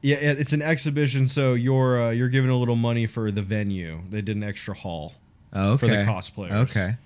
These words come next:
Speaker 1: Yes. Um, they're
Speaker 2: Huh.
Speaker 1: also saying if you're gonna go, closing day is the best day to go 'cause everybody's, you know, pulling out all the stops trying to make that money. So it is at, uh, the Makuhari Messe,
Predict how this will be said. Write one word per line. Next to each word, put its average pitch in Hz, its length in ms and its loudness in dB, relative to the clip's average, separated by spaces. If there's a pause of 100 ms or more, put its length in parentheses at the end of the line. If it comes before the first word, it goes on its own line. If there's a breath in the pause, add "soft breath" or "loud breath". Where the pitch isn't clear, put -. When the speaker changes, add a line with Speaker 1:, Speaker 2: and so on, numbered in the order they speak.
(160)
Speaker 1:
Yes. 104 480 -8
Um, 117 380 0
they're 135 240 0
Speaker 2:
Huh. 156 120 0
Speaker 1:
also 170 280 2
saying 170 400 2
if 151 160 -4
you're 156 80 -2
gonna 151 100 0
go, 131 460 2 (460 soft breath)
closing 139 360 4
day 127 200 4
is 117 100 2
the 117 80 -2
best 117 240 0
day 120 100 -2
to 107 80 -2
go 107 220 -2
'cause 107 160 -2
everybody's, 101 580 -4
you 107 100 -6
know, 92 160 -4
pulling 101 300 -6
out 98 140 -4
all 92 120 -6
the 90 60 -8
stops 92 340 -8
trying 104 220 -6
to 92 60 -6
make 95 180 -8
that 85 220 -8 (360 soft breath)
money. - 340 -18 (840 soft breath)
So 156 260 2
it 160 160 2
is 170 160 2
at, 160 240 0
uh, 151 160 2
the 135 140 2
Makuhari 156 1080 0 (200 soft breath)
Messe, 131 640 0